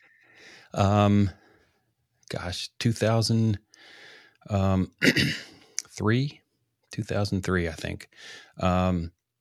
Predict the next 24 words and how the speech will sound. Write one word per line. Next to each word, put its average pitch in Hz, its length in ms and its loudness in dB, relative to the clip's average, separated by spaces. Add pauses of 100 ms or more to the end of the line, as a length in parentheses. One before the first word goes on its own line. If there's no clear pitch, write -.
(360)
I 95 120 -4
got 95 160 0
hired 98 340 2
by, 90 460 0 (760)
uh, 90 260 -2
Avril 92 320 0
Lavigne 95 420 2
to 90 100 -4
go 90 460 0
and 87 200 -4
take 92 260 -4
over 85 580 -2 (360)
on 87 420 -2
her 82 380 -4
first - 480 -6 (120)
tour. - 380 -6 (640)
And 87 540 -2 (560)
that 92 220 0
was, 85 280 -4
uh, 78 360 -4 (720)
kind 92 200 -2
of 90 100 -2
the, 85 240 -2 (600)
the, - 320 -6